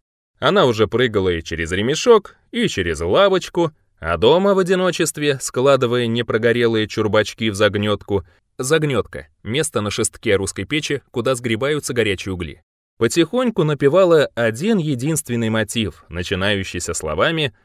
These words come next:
"Уж Синюшка, Семенушка". Положенные самовязанные перчатки из верблюжьей шерсти, любовно расшитые бело-синими узорами, крепкие, кусучие, как сибирские зимы, давно лежали на дне девичьего сундука,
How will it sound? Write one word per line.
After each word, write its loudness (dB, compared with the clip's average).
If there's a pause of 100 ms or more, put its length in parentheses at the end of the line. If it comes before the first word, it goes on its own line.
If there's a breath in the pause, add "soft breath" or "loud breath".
(160)
"Уж 2
Синюшка, -2
Семенушка". -4 (1080)
Положенные 4
самовязанные 0
перчатки -2
из -2
верблюжьей -2
шерсти, -4 (100)
любовно 0
расшитые -2
бело-синими -2
узорами, -2 (220)
крепкие, 0
кусучие, -4
как 0
сибирские -6
зимы, -4 (300)
давно 4
лежали 2
на 0
дне -4
девичьего -6
сундука, -6